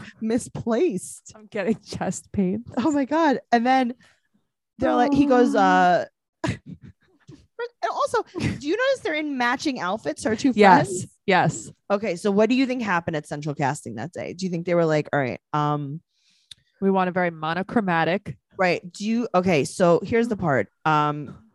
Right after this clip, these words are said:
Speaker 2: you're gonna have bad eye-, eyelashes. You're not gonna speak.
Speaker 1: Yes.
Speaker 2: Okay. Do you, <clears throat> forget it. We'll just go shopping. We're gonna give you the outfits. We're gonna buy two of everything.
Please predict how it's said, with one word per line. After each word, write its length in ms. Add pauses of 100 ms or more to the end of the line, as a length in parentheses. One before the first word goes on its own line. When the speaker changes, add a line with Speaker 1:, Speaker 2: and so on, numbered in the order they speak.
(280)
Speaker 2:
you're 180
gonna 120
have 140
bad 260
eye-, 80 (240)
eyelashes. 500
You're 140
not 160
gonna 160
speak. 380 (400)
Speaker 1:
Yes. 420 (320)
Speaker 2:
Okay. 420 (360)
Do 120
you, 240 (220)
<clears throat> 240
forget 380
it. 100
We'll 160
just 200
go 100
shopping. 420
We're 160
gonna 160
give 160
you 80
the 80
outfits. 380
We're 40
gonna 140
buy 120
two 260
of 80
everything. 600